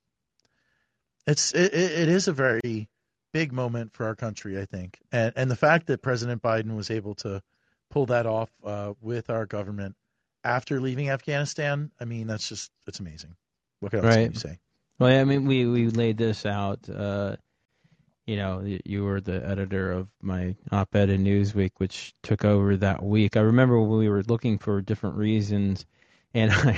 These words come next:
Speaker 2: started writing on my phone when I was on the road, uh, the different reasons why Biden wasn't to blame for Afghanistan in the first place,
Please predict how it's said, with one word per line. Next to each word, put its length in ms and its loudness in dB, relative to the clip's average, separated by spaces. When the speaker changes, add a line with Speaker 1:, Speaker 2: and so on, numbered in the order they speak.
Speaker 2:
started 380 -2
writing 380 0
on 140 2
my 120 0
phone 400 -2
when 100 -2
I 140 -2
was 140 -2
on 140 0
the 100 -2
road, 320 -2
uh, 400 -2
the 220 -2
different 380 -2
reasons 580 0
why 480 0
Biden 360 -2
wasn't 320 -4
to 60 -8
blame 320 0
for 340 -4
Afghanistan 760 2
in 40 2
the 80 0
first 360 2
place, 340 2